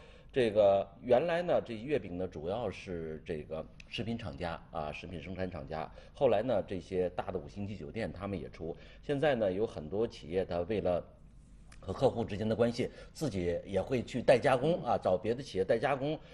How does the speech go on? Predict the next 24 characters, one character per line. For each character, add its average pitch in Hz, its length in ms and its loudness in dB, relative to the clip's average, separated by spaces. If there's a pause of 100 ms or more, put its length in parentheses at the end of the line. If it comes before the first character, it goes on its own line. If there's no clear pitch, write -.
(100)
然 113 220 6
后 131 140 6
来 104 180 6
设 123 240 2
计 92 160 -6
这 110 80 2
样 98 180 4
的 87 80 -6
一 87 120 -8
些 90 120 -6
产 95 220 -4
品。 98 100 -6 (200)
那 220 100 4
么 233 60 6
在 269 120 6
这 262 120 0
个 226 80 0
过 233 160 6
程 160 160 -2
当 175 180 0
中 170 160 2
呢， 143 160 2 (240)
原 135 340 6
来 196 300 4